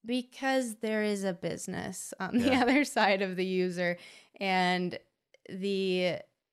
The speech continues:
Speaker 1: business needs to be viable because you as the designer and your coworkers and your boss are all trying to feed their <laughs> families.
Speaker 2: Yeah.
Speaker 1: Um, and it's more important that the business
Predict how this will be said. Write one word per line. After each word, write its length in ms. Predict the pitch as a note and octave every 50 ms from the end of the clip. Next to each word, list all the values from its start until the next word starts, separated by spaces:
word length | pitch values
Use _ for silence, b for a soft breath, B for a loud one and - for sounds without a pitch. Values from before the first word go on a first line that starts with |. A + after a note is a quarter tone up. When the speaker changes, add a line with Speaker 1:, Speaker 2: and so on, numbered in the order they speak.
| _ _ -
Speaker 1:
business 420 | G#3 G#3 F#3+ G3+ G3+ G3+ F#3 -
needs 260 | - F#3 F3+ F3 - -
to 100 | - F3
be 120 | F3 E3+
viable 460 | E3 E3 D#3+ D#3+ E3 E3+ F3 F#3 G3
because 520 | F#3 F3+ E3 E3+ - F3 E3 D#3+ E3 - - - _ _ _ _ _ _ _ _ _
you 560 | - F3+ F3 F3 E3+ F3 F#3+ G3 G3+ G3+ G#3 - -
as 180 | - F#3 F3
the 80 | F3+ F3
designer 500 | F3 F3 F3 F3 F3 G3+ F#3+ G3 G#3 A3 -
and 220 | - E3+ E3+ E3+ E3
your 140 | E3 E3
coworkers 600 | D#3+ - - E3 E3 E3+ F3 E3+ - G3 G3+ G3
and 140 | F#3+ E3+ E3+
your 100 | E3+ E3+
boss 380 | E3 D#3+ D#3 D#3+ E3+ F#3 - - - _ _ _ _ -
are 140 | F3 E3+ F3
all 160 | E3+ E3+ E3+
trying 440 | F3 - F3 E3+ E3 D#3+ E3 E3 E3
to 240 | - - E3+ D#3+
feed 320 | D#3+ - E3 E3 E3 E3 E3+ _ _ -
their 140 | - - -
<laughs> 20 | -
families. 640 | - G3 A#3+ B3+ C4+ C4 C4+ C4+ B3+ C#4+ A#3 - -
Speaker 2:
Yeah. 200 | F#2 F#2 F2+ F2 B B B B
Speaker 1:
Um, 540 | - G3+ G3+ G3+ G3 F#3+ F3+ F3 F3 F3 E3 - - _ _ _ _ -
and 540 | A3 A3 G#3+ G#3+ G#3 G#3 G#3 G#3 G#3 - - - _ _ _ _ -
it's 200 | G#3+ G#3+ - -
more 180 | G#3+ G#3 G#3
important 560 | G#3 G#3+ F#3+ G#3 G3+ F#3+ F#3+ F#3 F3 - - -
that 340 | F#3 F3+ F3 E3+ E3+ - b b b b b b b b b _ _ F#3+
the 400 | F3+ F#3 F3+ F3+ F3 E3+ D#3 - _ _ _ _ _ _
business 800 | G3 G3+ G3+ G3 F#3 F3+ F3 E3 E3 E3+ E3+ - - - - -